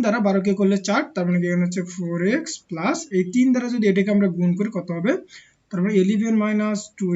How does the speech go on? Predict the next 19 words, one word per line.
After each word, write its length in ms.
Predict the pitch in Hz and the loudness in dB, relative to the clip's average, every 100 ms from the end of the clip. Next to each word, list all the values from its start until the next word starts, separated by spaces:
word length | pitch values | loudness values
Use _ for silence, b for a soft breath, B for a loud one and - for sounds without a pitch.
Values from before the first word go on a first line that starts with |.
| 175 | 0
এক্স 160 | 254 - 190 | 0 -4 -6
by 140 | 170 170 | -4 -4
হচ্ছে 200 | 175 - 180 - | -6 -8 -10 -6
ফোর 240 | 180 226 302 175 | -4 -2 -2 -4
গুণন 220 | 175 180 | -2 -2
হচ্ছে 140 | 180 185 | -4 -8
কত 80 | 185 185 | -6 -6
আমার? 140 | 185 180 | -6 -6
থ্রি 200 | 175 202 277 196 | -2 0 0 -2
ইকুয়াল 240 | - 175 180 | -2 -4 -4
কত 100 | 180 | -6
হচ্ছে? 180 | 180 180 185 | -6 -4 -4
ওয়ান। 260 | 170 175 277 403 _ - - _ _ _ _ _ _ _ _ - b b b b 226 | -2 0 0 -2 _ -20 -20 _ _ _ _ _ _ _ _ -20 b b b b -2
তারপর 240 | 220 262 262 | 0 4 4
আমরা 120 | 247 226 | 4 4
এখানে 180 | 208 190 | 4 4
কি 80 | 185 | 0
লিখতে 180 | 175 180 170 | 0 -2 -4
পারবো? 220 | 170 | -2